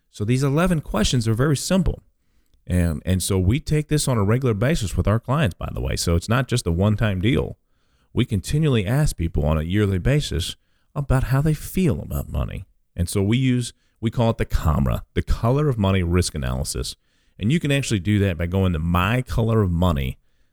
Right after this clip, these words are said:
dot com. So my color of money dot com, and you can pull up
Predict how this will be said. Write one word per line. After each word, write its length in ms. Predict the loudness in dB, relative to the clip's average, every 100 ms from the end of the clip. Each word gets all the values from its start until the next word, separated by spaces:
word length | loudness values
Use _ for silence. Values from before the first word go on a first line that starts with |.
| _ _ -2
dot 280 | 0 0 0
com. 360 | -2 -2 -4 -10 _ _
So 160 | -4 -2
my 340 | 0 2 2
color 340 | 0 0 2 2
of 60 |
money 340 | 2 0 0 -4 _ _ _
dot 260 | -2 -2 0
com, 300 | 0 0 0
and 160 | 2 2
you 60 |
can 220 | 2 0 -2 -2
pull 220 | 0 2 2
up 200 | 0